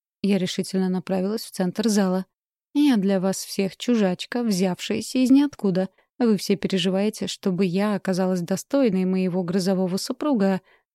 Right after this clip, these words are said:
Я посмотрела на Орланда. Дракон, уже поднявшийся на ноги, чтобы меня остановить, после моих слов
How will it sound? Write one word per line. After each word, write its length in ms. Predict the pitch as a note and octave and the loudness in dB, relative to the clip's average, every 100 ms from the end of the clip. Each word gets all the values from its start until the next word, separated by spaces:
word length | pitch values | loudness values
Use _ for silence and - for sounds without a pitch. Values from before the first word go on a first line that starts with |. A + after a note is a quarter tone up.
| _ _ _ _ _ _ _ | _ _ _ _ _ _ _
Я 240 | A3 G3+ | 2 2
посмотрела 640 | F#3 F#3+ - F#3 - F#3 F#3 | 0 -4 -4 -4 -2 0 0
на 240 | G3 G#3+ | 0 0
Орланда. 440 | F3+ F#3 F#3+ F#3 F#3+ _ _ _ | 0 0 0 0 -4 _ _ _
Дракон, 640 | G#3 G3 G3 - A#3+ G#3+ - | -2 0 0 2 2 2 0
уже 220 | G3+ F#3 | -2 -2
поднявшийся 640 | - F#3 F#3 F3 - - G#3 | -2 -2 -2 -4 -8 -6 -2
на 160 | A#3+ | 0
ноги, 260 | D4 C4 C4 | 4 4 4
чтобы 320 | - G3+ F3 | 2 -2 0
меня 280 | F#3+ F#3+ F#3 | 2 2 0
остановить, 560 | F3+ G#3 G#3+ C4 - - _ _ | -2 -2 0 0 -2 -10 _ _
после 280 | - G3+ G3+ | -10 -6 -2
моих 240 | F#3 F#3 - | 0 -2 -2
слов 320 | G#3+ G3 | -2 -2